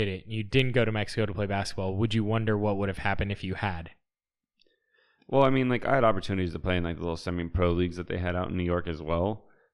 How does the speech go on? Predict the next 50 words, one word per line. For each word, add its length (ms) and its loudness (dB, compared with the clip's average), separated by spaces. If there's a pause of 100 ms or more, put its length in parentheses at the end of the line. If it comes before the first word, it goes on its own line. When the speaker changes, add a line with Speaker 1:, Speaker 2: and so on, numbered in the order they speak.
(120)
Speaker 2:
Um, 560 0 (480)
so 160 2
at 60 2
least 180 -2
I 60 2
would 100 0
have 160 -10
played 220 0
at 200 0
a 40 -6
high 260 -2
level. 640 -2 (300)
But, 520 2 (560)
uh, 180 0
yeah, 200 2 (160)
I 60 -2
didn't 200 0
think 160 2
that 340 -2
that 140 2
would. 380 2 (140)
But 180 2
I 160 4
think 240 0
that 120 2
it 120 2
also 400 0
is, 260 -4
like, 280 -8 (100)
my 160 0
life, 240 0 (340)
well, 160 0
one 220 4
would 120 0
be 60 -4
different. 340 -6
Of 80 -12
course 240 -2
it 80 -6
would. 300 -4
I 40 -8
mean, 260 -6 (600)
I 80 0
would 120 2
have 80 -2
been, 280 -2
as 100 -8
soon 200 -2
as 140 -4
college 500 -4